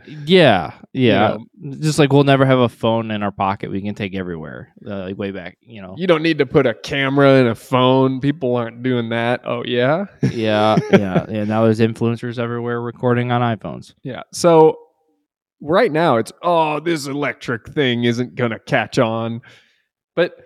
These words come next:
Speaker 2: there are, there are, and there always have been probably pretty valid arguments to these types of people that are against the newest technology.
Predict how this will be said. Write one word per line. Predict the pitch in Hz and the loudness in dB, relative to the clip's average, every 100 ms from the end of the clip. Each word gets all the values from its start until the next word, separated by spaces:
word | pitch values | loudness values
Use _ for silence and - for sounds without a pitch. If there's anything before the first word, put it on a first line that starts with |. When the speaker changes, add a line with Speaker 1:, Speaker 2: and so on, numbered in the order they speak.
| _ _ _ _ _ _ _ _ _ _ _ | _ _ _ _ _ _ _ _ _ _ _
Speaker 2:
there | 151 135 139 | -2 2 6
are, | 143 143 156 - - - | 6 4 -2 -8 -14 -6
there | 139 143 143 | -2 2 4
are, | 175 220 | 4 4
and | 151 143 | 2 0
there | 135 | 2
always | 139 160 143 | 4 4 0
have | 120 120 123 127 | -2 -4 -4 -2
been | 131 131 135 - | -2 -2 -8 -8
probably | 170 208 160 139 120 - _ _ _ _ | -4 -4 -4 -4 -6 -10 _ _ _ _
pretty | 160 139 | -8 -8
valid | 113 117 110 120 117 | -6 -6 -2 -2 -2
arguments | - 110 113 120 127 - - - _ _ _ _ _ | -4 -6 -4 -2 -2 -6 -12 -14 _ _ _ _ _
to | - 120 113 110 107 - _ _ _ _ _ _ _ _ _ _ 135 | -4 -2 0 -2 -4 -10 _ _ _ _ _ _ _ _ _ _ -14
these | 117 113 110 104 - - | -6 -2 -2 -6 -12 -6
types | 117 107 - | -4 -4 -8
of | 110 | -10
people | 120 113 123 123 139 - _ | -6 -6 -2 -4 -4 -10 _
that | 123 110 | -8 -6
are | 104 - _ _ | -8 -14 _ _
against | 135 113 110 110 - - 123 | -8 -4 -6 -6 -10 -14 -10
the | 110 | -6
newest | 110 113 - | -4 -4 -6
technology. | 117 113 110 113 135 143 | -12 -8 -4 -2 0 -2